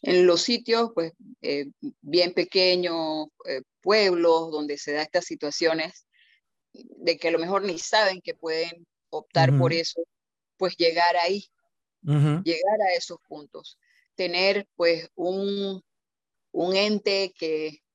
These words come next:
Speaker 1: que distribuya la información, ¿sí?
Speaker 2: Sí, por
Speaker 1: Una
Speaker 2: lo menos que
Speaker 1: persona,
Speaker 2: sepan.
Speaker 1: sí, un lugareño que, pues, que, o un maestro o algo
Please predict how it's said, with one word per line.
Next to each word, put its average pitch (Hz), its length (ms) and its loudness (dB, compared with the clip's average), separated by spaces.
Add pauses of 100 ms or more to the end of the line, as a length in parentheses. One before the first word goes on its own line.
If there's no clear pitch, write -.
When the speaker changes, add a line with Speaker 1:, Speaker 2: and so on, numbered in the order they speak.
(600)
Speaker 1:
que 185 120 0
distribuya 202 640 -2
la 196 100 -4
información, 180 800 -8 (260)
¿sí? 240 300 -20
Speaker 2:
Sí, 240 200 4
por - 120 -8 (100)
Speaker 1:
Una 202 80 8
Speaker 2:
lo 202 40 4
menos 269 180 6
que 294 80 6
Speaker 1:
persona, - 120 8
Speaker 2:
sepan. 143 420 2 (540)
Speaker 1:
sí, 294 240 -4
un 247 220 0
lugareño 240 640 -2
que, 190 160 -8
pues, 170 280 -16
que, 175 140 -4 (420)
o - 140 0
un 180 120 -2
maestro 190 600 0
o 175 320 2
algo 190 440 -2